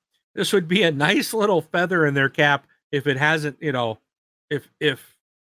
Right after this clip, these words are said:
if this exists, because Sony's sitting here going, "Okay, we have a disc-based and a discless version."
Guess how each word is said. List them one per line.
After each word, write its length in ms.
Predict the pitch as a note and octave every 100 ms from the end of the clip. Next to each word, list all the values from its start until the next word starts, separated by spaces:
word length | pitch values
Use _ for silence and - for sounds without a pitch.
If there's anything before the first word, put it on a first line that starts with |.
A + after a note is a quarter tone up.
| _ -
if 160 | C#3+
this 200 | D#3+ D3+ D3+
exists, 840 | A2+ A2+ C#3+ F3+ - - - - _ _ _ _ _ _ _ -
because 420 | D3+ E3 D#3+ D3
Sony's 420 | - G3+ A3 F3
sitting 200 | - F3
here 100 | D#3
going, 240 | D#3 D3 D3+
"Okay, 480 | D3+ F3+ E3 B2 - _ _ _ _ _ _ _ -
we 200 | D3 F3+
have 240 | E3+ D#3
a 60 | C3+
disc-based 600 | C#3+ E3+ - D#3+ D#3+ D#3
and 100 | C#3
a 20 | B2
discless 480 | D3+ D#3 D#3+ D3+
version." 600 | B2+ C#3 C3+ A#2+ C#3+ E3+